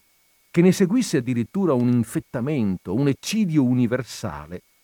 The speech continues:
fu probabilmente cagione che quel primo spavento si andasse per allora acquietando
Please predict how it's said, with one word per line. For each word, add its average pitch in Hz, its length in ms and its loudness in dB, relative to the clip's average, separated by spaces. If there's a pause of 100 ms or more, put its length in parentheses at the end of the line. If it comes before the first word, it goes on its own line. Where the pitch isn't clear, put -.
(400)
fu 220 220 0
probabilmente 151 800 -2
cagione 120 440 -2
che 110 160 -6
quel 175 240 -2
primo 107 340 -2
spavento 76 680 -12 (260)
si - 180 -2
andasse 170 440 0
per 180 160 -6
allora 127 460 -4
acquietando 76 920 -10